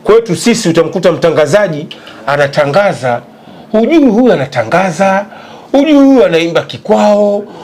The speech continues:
hujui, yani ha-, hawana mahali hurufu, hajui tofauti ya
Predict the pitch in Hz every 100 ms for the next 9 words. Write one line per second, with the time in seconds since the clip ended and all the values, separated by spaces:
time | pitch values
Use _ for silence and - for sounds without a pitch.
0 | - 254 262 247 - 254 302 311 285 254
1 | 262 240 - - - - - 233 254 269
2 | 277 247 202 160 143 165 143 135 131 151
3 | 175 123 151 160 185 202 240 240 208 -
4 | 175 175 170 156 151 139